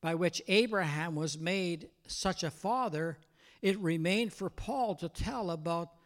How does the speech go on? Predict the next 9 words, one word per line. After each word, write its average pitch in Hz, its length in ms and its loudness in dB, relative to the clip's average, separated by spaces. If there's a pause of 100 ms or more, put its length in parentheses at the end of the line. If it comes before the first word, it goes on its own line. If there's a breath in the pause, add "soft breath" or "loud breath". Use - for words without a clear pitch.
(460 soft breath)
the 160 120 0
basis 185 720 2
of 156 220 -6
his 147 280 -4
faith, 208 640 -4 (1040 soft breath)
the 156 100 -4
promise 214 800 -2
without 165 480 0
which - 520 -4